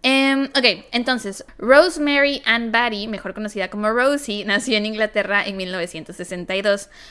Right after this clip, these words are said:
Cuando tenía seis años, su madre falleció y eso tuvo un gran impacto en su vida. Ella dice que nunca formó relaciones permanentes con nadie, ni se casó con nadie, nunca, jamás, porque,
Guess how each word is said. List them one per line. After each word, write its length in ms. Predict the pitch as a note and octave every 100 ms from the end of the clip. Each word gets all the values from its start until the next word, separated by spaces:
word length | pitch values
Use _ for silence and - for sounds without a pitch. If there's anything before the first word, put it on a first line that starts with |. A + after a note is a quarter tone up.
| - -
Cuando 240 | A3 A3+
tenía 280 | A#3 B3+ C#4+
seis 260 | D4 C#4+ C#4+
años, 340 | B3+ A#3 A#3
su 100 | A#3
madre 280 | G#3+ F#3+ A3
falleció 640 | B3 B3+ B3+ A#3+ G3+ G#3
y 100 | -
eso 180 | G3+ G#3
tuvo 300 | G3+ G#3 G3+
un 100 | G3+
gran 260 | G3+ G3+ G#3
impacto 360 | G#3+ G3 -
en 80 | F#3+
su 120 | F#3+
vida. 360 | F#3 A3+ G#3+ C4+ - - - -
Ella 180 | G#3+ A3+
dice 220 | A3+ A#3+
que 80 | A#3
nunca 260 | G#3+ G3+ G#3
formó 340 | G#3 G3 G3
relaciones 580 | G3+ F#3+ F#3+ G3+ G#3 G#3+
permanentes 540 | G#3+ G3 F3 F#3 F#3
con 160 | E3+ F#3
nadie, 500 | A#3+ C4 C4 B3+ A#3
ni 100 | G3
se 120 | F3+
casó 600 | E3+ - G3+ G#3 G#3+ G#3
con 180 | F3+ E3
nadie, 420 | F#3 G#3+ A3 F#3+
nunca, 320 | F#3+ A3+ A#3 A3
jamás, 360 | F#3 C#4+ E4
porque, 460 | - G#3 G3+ F#3